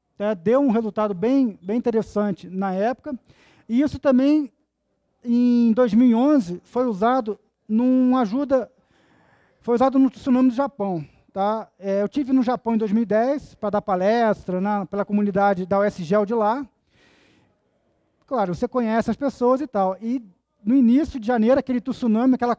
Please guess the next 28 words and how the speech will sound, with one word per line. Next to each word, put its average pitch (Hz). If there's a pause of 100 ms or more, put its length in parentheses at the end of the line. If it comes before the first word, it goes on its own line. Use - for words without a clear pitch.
(140)
loucura 240
toda, 269
eu 254
no 254
Skype 233
conversando 233
com 240
os 220
colegas, 247
perguntando 233
como 226
é 233
que 277
tava, 269
e 294
eu 262
falei, 277
"Cara, 254
o 233
que -
você 311
precisar, 262
eu 269
faço." 175 (640)
Tá? 208
Bem 226
voluntário 320
mesmo. 165